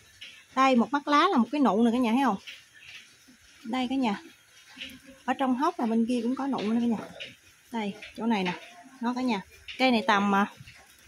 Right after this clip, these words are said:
để em đếm. Cả nhà, cái này nó tầm chục nụ cả nhà. Nó, cây này có chục nụ á. Cái này mình về cả nhà mình xịt, ờ, Atonic cho nó ha cả nhà, định kỳ một tuần xịt một lần ha. Rồi mình tưới, ờ, dưỡng rễ cho nó nha cả nhà.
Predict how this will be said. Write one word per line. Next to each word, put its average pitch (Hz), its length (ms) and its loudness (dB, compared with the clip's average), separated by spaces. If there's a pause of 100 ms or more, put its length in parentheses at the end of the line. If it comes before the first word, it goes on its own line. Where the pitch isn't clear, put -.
(280)
để - 100 2
em 277 160 6
đếm. 302 160 6 (200)
Cả 254 80 2
nhà, 294 120 6
cái 247 80 8
này 277 160 8
nó 262 160 8
tầm 240 220 6
chục 226 200 2
nụ 226 280 8
cả 294 100 2
nhà. 254 280 4
Nó, 240 280 0 (260)
cây 226 160 2
này 190 340 0 (1040)
có 214 220 -2
chục 202 180 -2
nụ 185 240 0
á. - 80 -2 (580)
Cái 349 80 -4
này 339 80 4
mình 240 180 8
về 226 240 4
cả 240 80 2
nhà 285 180 4
mình 226 140 8
xịt, 220 200 2 (100)
ờ, 247 140 4
Atonic 269 580 2
cho 277 80 2
nó 277 120 2
ha 320 140 -2
cả 277 60 -2
nhà, 262 180 2
định 226 200 4
kỳ 233 140 4
một 226 120 4
tuần 214 180 4
xịt - 200 -6
một 240 80 4
lần 220 180 4
ha. 277 160 2 (360)
Rồi 226 260 4
mình 220 180 6
tưới, 269 260 4
ờ, 320 120 4 (100)
dưỡng 208 200 4
rễ 233 200 4
cho 294 100 0
nó 294 100 2
nha 320 160 -2
cả 247 60 -2
nhà. 262 160 2